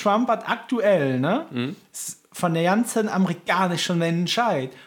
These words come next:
Speaker 1: neunundvierzig Prozent befürworten den. Und das
Speaker 2: Immer
Speaker 1: sind
Speaker 2: noch?
Speaker 1: die, ja, aktuell. Und das sind die höchsten positiven Umwerte-Frage, die der seit seiner Amtseinführung jemals hatte.
Speaker 2: Ja, nur womit macht er das?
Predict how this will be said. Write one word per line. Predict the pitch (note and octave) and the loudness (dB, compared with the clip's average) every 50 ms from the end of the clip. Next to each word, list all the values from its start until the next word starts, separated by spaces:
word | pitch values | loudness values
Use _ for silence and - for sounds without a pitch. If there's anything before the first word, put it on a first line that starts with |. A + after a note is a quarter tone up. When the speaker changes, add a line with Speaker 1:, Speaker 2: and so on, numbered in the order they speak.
| - - | -8 -2
Speaker 1:
neunundvierzig | E3 F3+ A3 B3 C4+ C#4 A#3+ - B3+ B3+ C4 - - - | 0 2 2 4 4 2 2 0 0 -2 -2 -4 -12 -10
Prozent | - - G3 G3+ - - A3+ A#3 B3 A#3+ | -4 -4 -4 -4 0 0 2 2 2 0
befürworten | A#3+ G3 G3+ - A#3+ A#3 G#3+ F3 D3 C3 B2 A2+ G#2+ B2 A2+ | -2 -4 -4 -2 -2 -2 0 0 0 0 0 0 -4 -6 -8
den. | A#2+ A2+ A2+ A2+ B2 C#3 | -6 -8 -8 -8 -8 -6
Und | D3 D3 C#3+ | -4 -2 0
das | E3+ D#3 | 2 2
Speaker 2:
Immer | D#3 D3+ | 4 2
Speaker 1:
sind | B2+ A2 A#2 | 4 2 2
Speaker 2:
noch? | - - - | 0 -2 -6
Speaker 1:
die, | F3 F3+ F3+ - - - - | -8 -8 -8 -8 -16 -10 -2
ja, | F#3 G3+ B3 A3 B2+ | 2 2 4 4 2
aktuell. | C#3 E3+ - - G3+ G3+ G#3+ A3 F3 B2+ A#2 - - - - - _ - | 0 -4 -4 -2 -2 0 2 2 0 0 -4 -8 -14 -20 -20 -20 _ -6
Und | D3 | -4
das | D#3 D3+ - | -4 -2 0
sind | F#3 F#3 F#3 G3 | 2 0 2 2
die | E3+ D#3+ | 0 0
höchsten | D#3 G3+ A3+ C4+ - - - - - - A#3+ B3 C4+ D4 E4+ E4+ - - _ _ _ _ _ _ - | 2 2 2 0 -2 -6 -10 -10 -8 -4 -2 -2 -2 -2 -4 -6 -14 -20 _ _ _ _ _ _ -4
positiven | - A#3 A#3 A#3+ C4 A#3 - - A3 G#3+ G3 G3 F#3+ F#3+ F#3+ F#3+ - - _ _ _ - A3 A#3+ D4 D4 C4 F#3 D3+ | -2 -2 0 0 -2 -2 0 0 0 0 2 2 2 2 0 -4 -8 -20 _ _ _ -2 -2 0 2 2 0 2 2
Umwerte-Frage, | C3+ C3 C3+ C3+ - C#3 - - - C#3 B2+ C3 C#3+ C#3+ E3+ G3 A3 G3 | 2 2 2 0 -2 -6 -8 -6 -4 -4 -2 0 0 0 0 0 0 0
die | F3+ F#3+ | 0 0
der | E3+ F3+ F3+ F3+ F3+ - | 2 2 2 2 2 -2
seit | - C#3+ F3+ G#3 B3+ B3+ - | -2 0 0 0 0 0 0
seiner | G#3+ G#3+ G#3 G3+ G3+ - | 2 2 4 2 2 0
Amtseinführung | - G#3 A#3+ B3+ B3 - - C#3+ D3 C#3+ - - F3 E3+ F3 F#3 F#3 | 2 2 2 0 0 -2 -2 -2 -2 -2 -2 0 0 2 4 4 4
jemals | F3+ G3+ A3 G#3+ G3 G3 G3 G3 - | 4 2 2 2 2 0 0 0 -2
hatte. | F#3 E3 E3 - C3+ A#2+ C3+ C3+ - _ - | -2 -2 -2 -4 -8 -8 -8 -10 -14 _ -6
Speaker 2:
Ja, | A2+ C3 | -4 -2
nur | C3+ C#3+ C#3+ C#3+ B2+ B2 - - | 0 2 2 0 0 -4 -8 -10
womit | - A#2 B2 C3 C#3+ C#3+ B2 A#2 | -10 -4 -2 0 0 0 0 0
macht | D#3 F#3+ F#3+ - - | -2 -4 -4 -4 -4
er | A#2 | -4
das? | A2 G#2+ - - - - | -4 -4 -8 -10 -16 -20